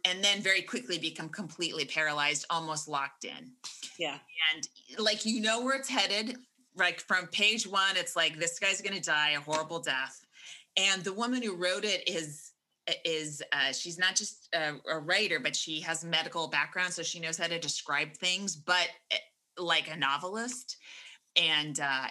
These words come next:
Speaker 1: it's so good, even when you know what's gonna happen, even though you know how it's gonna end in a way. There,
Speaker 2: But
Speaker 1: the
Speaker 2: it's sort, is it just, is it smart and funny and poignant and powerful and all those other things?
Speaker 1: I wouldn't say it's,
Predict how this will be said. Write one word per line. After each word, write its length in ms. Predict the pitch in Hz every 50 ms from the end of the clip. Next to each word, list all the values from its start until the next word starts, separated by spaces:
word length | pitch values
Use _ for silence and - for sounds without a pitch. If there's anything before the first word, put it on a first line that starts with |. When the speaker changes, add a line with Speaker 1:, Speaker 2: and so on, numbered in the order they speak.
| -
Speaker 1:
it's 400 | - - 160 - - - - - - _ _
so 640 | - - - - - - - 190 180 175 170 160 151
good, 440 | 127 147 151 143 123 98 87 - - - _ -
even 440 | - 202 220 226 233 220 226 220
when 140 | 220 220 208
you 100 | 208 202
know 140 | 196 190 190
what's 160 | 202 202 -
gonna 160 | - 180 180
happen, 460 | 175 175 170 170 170 - 185 180 180 -
even 380 | - 190 190 175 190 185 185 180
though 100 | 180 180
you 160 | 180 175 175
know 140 | 175 170 165
how 220 | 170 170 165 165
it's 100 | 165 160
gonna 220 | - 170 165 156 - 156
end 240 | 160 160 170 175 -
in 140 | - 170 165
a 60 | 156
way. 520 | 147 156 151 151 151 156 165 190 233 220 - - - - - _ -
There, 100 | 185 190
Speaker 2:
But 80 | 254 254
Speaker 1:
the 140 | 285 269
Speaker 2:
it's 100 | - 269
sort, 260 | - 285 262 247 - -
is 180 | 254 220 -
it 120 | - - -
just, 320 | - - - - - - -
is 160 | 240 233 -
it 160 | 220 208 185 - - - _ _ _ _ _ _ _ _ -
smart 560 | - - - 233 233 226 226 233 226 226 -
and 100 | 226 -
funny 480 | - - 226 214 202 208 208 208 208 196
and 260 | 175 175 160 - -
poignant 460 | - 208 208 196 196 190 190 185 -
and 140 | 185 180 160
powerful 640 | 160 180 180 175 180 180 175 - 185 180 175 170 170
and 100 | 165 160
all 140 | 156 160 165
those 200 | 156 165 165 165
other 200 | 180 170 160 180
things? 280 | 175 - 240 247 262 269
Speaker 1:
I 40 | -
wouldn't 280 | - - - 427 392
say 220 | - - 311 311 294
it's, 260 | 254 254 254 - -